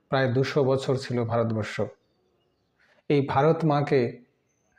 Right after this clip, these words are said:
পরাধীনতার শৃঙ্খল থেকে মুক্ত করতে সহস্র বীরের আবির্ভাব ঘটেছে, যাদের আত্মবলিদানে ভারতবর্ষ স্বাধীন হয়েছে।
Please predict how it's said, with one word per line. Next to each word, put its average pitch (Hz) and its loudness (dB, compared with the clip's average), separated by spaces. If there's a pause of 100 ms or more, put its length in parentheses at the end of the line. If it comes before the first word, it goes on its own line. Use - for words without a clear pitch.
(220)
পরাধীনতার 160 4
শৃঙ্খল 165 2
থেকে 156 2
মুক্ত 143 0
করতে 135 0 (760)
সহস্র 143 0 (500)
বীরের 135 2
আবির্ভাব 127 2
ঘটেছে, 131 -2 (140)
যাদের 131 2 (140)
আত্মবলিদানে 135 0 (120)
ভারতবর্ষ 117 -2
স্বাধীন 113 -4
হয়েছে। 98 -6